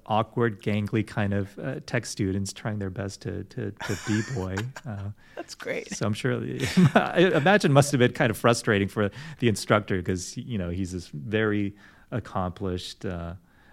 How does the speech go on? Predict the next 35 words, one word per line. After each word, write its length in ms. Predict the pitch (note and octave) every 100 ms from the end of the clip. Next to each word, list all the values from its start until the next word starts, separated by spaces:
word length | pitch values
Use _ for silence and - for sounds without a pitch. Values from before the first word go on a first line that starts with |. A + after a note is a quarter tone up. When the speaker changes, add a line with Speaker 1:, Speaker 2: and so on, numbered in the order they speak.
| _ -
Speaker 1:
b-boy 340 | G2 F2 F2+
and 100 | E2+
breakdancer, 580 | F2 F2+ - E2+ E2 -
very, 220 | E2 F#2+ F2+
very 220 | F#2 F2+
Speaker 2:
No. 20 |
Speaker 1:
skilled. 580 | - - F2+ F2+ E2+ F#2+
And 80 | G2+
I 40 |
Speaker 2:
Uh-huh, 100 | F#2+
Speaker 1:
think 140 | C3+
he's, 140 | - G2+
Speaker 2:
uh-huh. 240 | F#2+ F2
Speaker 1:
he's 360 | A#2+ B2 G2+ G2
still 440 | - F2+ G#2 F#2+ -
b-boying. 440 | - F#2 F2 F2+ F2+
He's 160 | F2+
still 220 | - F#2 F2
doing, 360 | F2 E2+ F2 - - -
uh, 40 | F#2+
Speaker 2:
Wow. 200 | F2+ E2+
Speaker 1:
graffiti 420 | F#2 - F#2 F2
art 220 | F2 F#2
and 80 | F#2
murals. 540 | F2 F2 F2 F2+ - -
He's 100 | -
got 140 | G#2+
Speaker 2:
Wow. 80 | E2+
Speaker 1:
a 40 |
pretty 160 | G2 G2
big 180 | E2+ F#2
following 460 | - F#2+ F2+ F2
on, 240 | F2 E2+ F#2+
on 160 | G2 F#2+
Instagram. 720 | F#2+ F#2+ - F#2 F2 F2